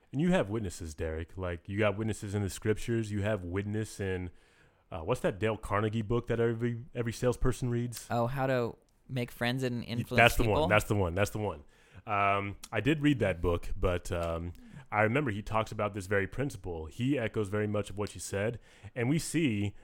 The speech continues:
Speaker 1: this working in the scriptures with, uh, Ammon and the people of King Lamoni. Let's,
Speaker 2: Mm-hmm.
Speaker 1: let's not forget how the Lamanites felt about the Nephites. And as soon as Ammon got in there and started serving everybody and listening to folks, you know,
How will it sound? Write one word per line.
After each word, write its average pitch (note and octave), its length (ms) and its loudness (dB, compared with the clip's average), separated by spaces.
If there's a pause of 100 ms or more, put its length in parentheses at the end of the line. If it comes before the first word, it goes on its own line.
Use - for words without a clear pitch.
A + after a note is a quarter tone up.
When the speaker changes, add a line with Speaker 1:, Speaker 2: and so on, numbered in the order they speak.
(120)
Speaker 1:
this A2+ 340 2
working A2 400 0
in G#2 60 0
the G2 60 -2
scriptures G2 500 -2
with, - 240 -2
uh, F#2 180 0
Ammon G#2+ 280 -2
and G#2+ 100 -2
the G2+ 40 -6
people A2 240 -4
of G2 60 0
King A2 220 -4
Lamoni. F#2 500 -2
Let's, F2+ 220 -6
Speaker 2:
Mm-hmm. G#2 280 -6
Speaker 1:
let's G#2 140 2
not B2+ 140 6
forget C3 320 2
how G#2+ 140 2
the G2 80 -2
Lamanites G#2+ 400 0
felt A2+ 200 0
about G#2+ 220 0
the F#2+ 60 -4
Nephites. G2+ 520 -4 (320)
And A2+ 140 2
as G2 80 2
soon C3 240 4
as A2 300 2 (100)
Ammon A#2 260 2
got A2+ 240 4
in C3 200 0
there F#2 280 -2 (180)
and G#2+ 100 -6
started G2+ 280 2
serving C#3 420 2
everybody F2+ 560 0 (200)
and E2+ 200 -6
listening A2+ 460 2
to F2 80 -4
folks, - 540 -4 (260)
you G#2+ 140 -6
know, F2+ 320 -4